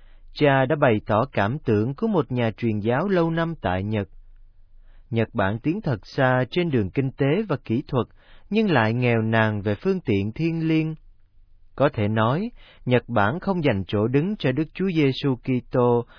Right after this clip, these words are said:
đấng cứu độ con người và thế giới. Sau đây là chứng từ của cha Mario Bianchin. Khi có dịp nói chuyện với tầng lớp bình dân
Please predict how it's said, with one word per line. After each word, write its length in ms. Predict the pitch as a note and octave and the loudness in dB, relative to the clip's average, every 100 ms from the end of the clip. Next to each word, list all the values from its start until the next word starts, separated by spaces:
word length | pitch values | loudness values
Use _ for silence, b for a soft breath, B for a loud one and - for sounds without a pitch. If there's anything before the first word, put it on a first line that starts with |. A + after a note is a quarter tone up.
| b | b
đấng 280 | C3+ D3 G3 | 0 0 0
cứu 260 | - F#3+ A3 | 0 0 2
độ 340 | B2+ G#2 G#2+ - | 2 4 2 0
con 260 | F3 F3 | -2 0
người 260 | C3+ G#2+ F#2 | 0 0 0
và 120 | - F#2 | -2 -6
thế 160 | A#2+ D3 | -4 -4
giới. 460 | C#3+ C#3 E3 A#3 - - - _ - - - | 0 0 -2 -6 -12 -20 -20 _ -20 -20 -8
Sau 280 | - C#3 | 2 2
đây 260 | B2+ B2+ B2 | 4 4 4
là 120 | A2 F#2+ | 2 -2
chứng 200 | D3+ F#3+ | -4 -4
từ 320 | - A#2 G2 F2+ | 0 0 0 -2
của 140 | B2+ C3 | -4 -2
cha 260 | C#3 B2 | -2 0
Mario 640 | A#2 B2+ B2+ A#2+ A#2+ A#2 A2 | 0 0 2 2 2 2 2
Bianchin. 600 | A#2+ A#2+ A#2 A2+ A#2+ A2+ A2 - - - - - - - - - - - - - - - - - - | 0 -2 -2 -4 -4 -4 -6 -14 -20 -20 -20 -20 -20 -20 -20 -20 -20 -20 -20 -20 -20 -20 -20 -20 -20
Khi 280 | - D#3+ | 0 0
có 120 | C#3 F#3+ | 2 0
dịp 240 | D3+ A2+ - | 0 -2 0
nói 240 | C3 F3 - | -2 -2 -2
chuyện 360 | B2+ G#2 G#2 | 0 0 0
với 180 | A2 D3+ | -2 -2
tầng 240 | - A#2 G2 | 0 0 0
lớp 160 | C#3 - | -2 -2
bình 240 | A#2+ G2+ | -2 -2
dân 300 | G2+ D3+ D#3 | 0 0 0